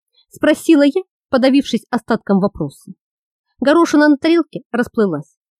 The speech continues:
Мутный шарик на границе позолоченной каемки.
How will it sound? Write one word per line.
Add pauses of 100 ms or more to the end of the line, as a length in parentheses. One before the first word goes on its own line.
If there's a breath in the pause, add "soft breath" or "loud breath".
(400)
Мутный
шарик
на
границе
позолоченной
каемки.